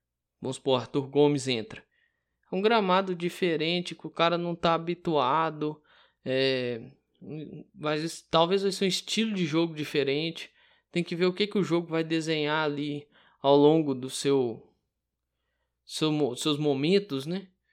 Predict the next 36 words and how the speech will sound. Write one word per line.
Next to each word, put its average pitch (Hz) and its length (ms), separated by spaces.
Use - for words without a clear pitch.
Se - 80
o - 20
Cruzeiro 165 320
vai 165 60
conseguir 147 260
abrir 143 200
o 139 60
placar, 139 520
se - 100
vai 139 120
recuar, 143 640
como 147 180
é 156 80
que - 60
vai 147 100
ser 147 160
feito. 151 500
Se - 60
o - 40
Cruzeiro 156 280
vai 156 100
sair 147 220
atrás, 143 500
se - 60
vai 143 100
ter 147 120
que 147 120
buscar 143 340
mais, 123 500
é, 117 340
o 135 100
jogo, 131 520
se - 120
vai 127 120
ter 143 140
que 123 500